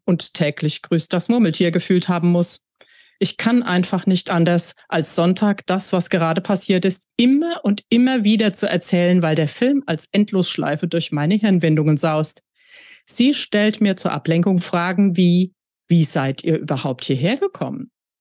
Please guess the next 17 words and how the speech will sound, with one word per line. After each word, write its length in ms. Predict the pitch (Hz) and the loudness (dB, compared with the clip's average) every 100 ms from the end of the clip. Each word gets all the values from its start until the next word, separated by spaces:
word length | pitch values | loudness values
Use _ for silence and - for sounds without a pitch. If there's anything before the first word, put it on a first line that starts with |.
| _ _ _ _ _ _ _ _ _ _ _ - | _ _ _ _ _ _ _ _ _ _ _ -14
Zum 260 | - 262 | -2 2
Millenniumswechsel 1000 | 240 226 254 285 240 220 185 196 196 214 202 | 2 2 2 2 2 0 0 -4 -2 0 0
saßen 340 | 175 175 185 | 0 0 -2
Stefan 420 | - 185 170 185 | -2 -2 -2 -2
und 160 | 170 - | -2 -2
ich 240 | 185 - | -4 -4
auf 80 | 170 | -6
einer 220 | - 180 | -2 2
libyschen 400 | 175 160 170 214 | 2 0 2 2
Düne 300 | 254 254 190 | 2 2 2
und 160 | 190 170 | 0 -2
beschlossen, 560 | 170 - 151 185 208 247 | -4 -2 -2 -2 0 0
den 180 | 214 | 0
afrikanischen 680 | - 165 160 - 139 156 - | 0 -4 -4 -4 -6 -2 -2
Kontinent 600 | 208 156 165 175 175 175 | 0 0 0 2 2 0
im 140 | 180 190 | -2 -2
Detail 560 | 196 185 170 175 214 | -2 -4 -4 0 0